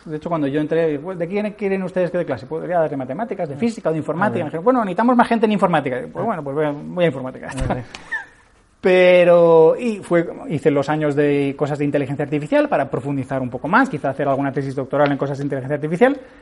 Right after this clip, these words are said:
Speaker 1: pero cuando descubro el liberalismo, la escuela austriaca y, y a Huerta y todo, digo, "Guau,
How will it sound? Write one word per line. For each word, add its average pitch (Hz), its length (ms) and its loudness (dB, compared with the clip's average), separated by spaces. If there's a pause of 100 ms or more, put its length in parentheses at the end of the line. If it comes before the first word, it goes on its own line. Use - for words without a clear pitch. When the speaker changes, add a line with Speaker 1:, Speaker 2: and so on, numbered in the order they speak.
(280)
Speaker 1:
pero 180 220 8
cuando 160 220 2
descubro 170 320 0
el 180 80 2
liberalismo, 185 440 2
la 175 60 0
escuela 175 200 -4
austriaca 196 600 -2
y, 160 400 -6 (100)
y 151 60 -12
a 143 60 -12
Huerta 180 480 2
y 160 160 -2
todo, 214 300 0
digo, 156 200 -10
"Guau, - 160 2